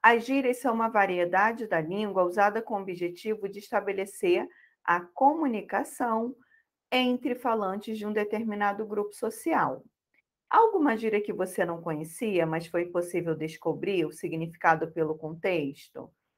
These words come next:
Qual? No Brasil, ha, ha,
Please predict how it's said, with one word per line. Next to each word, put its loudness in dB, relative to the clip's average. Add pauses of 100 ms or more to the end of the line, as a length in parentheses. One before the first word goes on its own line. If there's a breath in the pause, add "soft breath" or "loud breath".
(380)
Qual? 6 (1600)
No 4
Brasil, 2
ha, 0
ha, -2